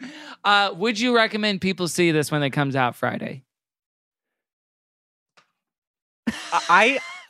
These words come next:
Speaker 2: <laughs> I think as a historical piece, if you really want to understand, like, the C C M history,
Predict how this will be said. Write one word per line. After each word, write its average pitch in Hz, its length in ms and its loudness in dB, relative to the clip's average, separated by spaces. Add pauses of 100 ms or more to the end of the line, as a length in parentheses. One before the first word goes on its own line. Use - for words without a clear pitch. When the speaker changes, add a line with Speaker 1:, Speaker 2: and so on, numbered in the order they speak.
(260)
Speaker 2:
<laughs> - 480 -4 (680)
I 214 240 4
think 214 460 2 (100)
as 180 460 4 (100)
a 160 280 2
historical 190 800 0
piece, 131 460 0
if 139 120 -4
you 135 120 0
really 175 300 4
want 170 240 2
to - 120 -8
understand, 131 760 0
like, 117 140 -4
the 120 100 -2
C 170 320 -2
C 160 260 -2
M 139 380 4
history, 98 800 -4